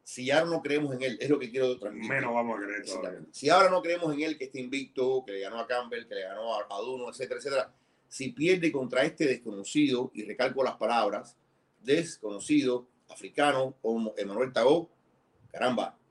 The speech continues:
Speaker 1: cuando pase por ahí le miramos la cara.
Speaker 2: Exactamente. Oye, gracias a la gente que se está conectando, H D M I Axel, tres de Benzema y a llorar, aquí estuve brincando, pregúntale a Ebro, Ebro no podía
Speaker 1: El
Speaker 2: dormir.
Speaker 1: último shot ya estaba orientado.
Speaker 2: Eh, no, no, déjame tomarme aquí,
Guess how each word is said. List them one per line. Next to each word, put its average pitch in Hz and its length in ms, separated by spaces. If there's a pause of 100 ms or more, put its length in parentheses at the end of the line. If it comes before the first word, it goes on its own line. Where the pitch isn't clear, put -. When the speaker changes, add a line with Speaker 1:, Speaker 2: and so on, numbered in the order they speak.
(480)
Speaker 1:
cuando 95 220
pase 127 180
por 131 140
ahí 147 100
le 147 100
miramos 127 240
la 117 100
cara. - 220 (200)
Speaker 2:
Exactamente. 110 560
Oye, 156 180
gracias 160 340
a 147 60
la 131 60
gente 151 240
que 147 80
se - 100
está 143 160
conectando, 151 580
H 151 280
D 160 140
M 156 180
I 160 60
Axel, 165 360
tres 165 220
de 185 80
Benzema 160 440
y 190 120
a 160 80
llorar, 170 240
aquí 143 160
estuve 170 260
brincando, 165 460
pregúntale 156 460 (340)
a 156 160
Ebro, 147 300
Ebro 185 180
no 185 120
podía 175 320
Speaker 1:
El 160 80
Speaker 2:
dormir. 151 120
Speaker 1:
último 151 240
shot 151 180
ya 143 80
estaba 139 240
orientado. 127 340
Speaker 2:
Eh, - 120 (260)
no, 190 220
no, 175 200
déjame 156 200
tomarme 151 300
aquí, 165 220